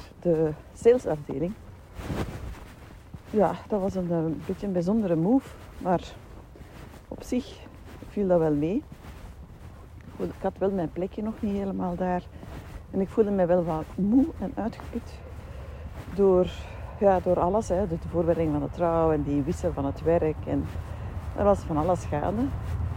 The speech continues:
En, ehm, ik zat op het toilet. Het was zeven uur 's morgens. Ik zal dat nooit vergeten. Ehm, en opeens zie ik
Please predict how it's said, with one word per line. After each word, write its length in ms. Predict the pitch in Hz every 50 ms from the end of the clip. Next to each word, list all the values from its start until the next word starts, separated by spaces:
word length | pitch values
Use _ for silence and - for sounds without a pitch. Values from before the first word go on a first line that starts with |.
| - - - - - - - - - -
En, 260 | - - 247 247 240
ehm, 360 | 233 233 233 233 226 233 233 226 220 226 214 - - - - - - - - - - - - - - - - - - - - - - - - - - - - - - - -
ik 80 | - -
zat 160 | - 285 277
op 80 | 311 -
het 100 | 277 262
toilet. 300 | - 202 185 185 233 -
Het 180 | - - - -
was 160 | 208 214 -
zeven 280 | - 233 254 233 226 220
uur 80 | 196
's 120 | 180 - -
morgens. 480 | 196 208 247 254 277 - - - -
Ik 100 | - -
zal 100 | - 214
dat 120 | 190 190 185
nooit 200 | 185 202 233 -
vergeten. 500 | - 185 180 180 170 202 - - 254 247 - - - - - - - - - - - - - - - - - - - - - - - - - - - -
Ehm, 320 | - 190 185 185 185 185 185 180 175 175 - - - - - - - - - - - - - - - - - - - - - - - - - - - - - -
en 300 | 220 220 214 202 202 - - - - - - - - -
opeens 800 | 220 - - - 254 294 339 370 359 415 - - - - - - - - - - - - - - - - - - - -
zie 100 | - 214
ik 80 | 196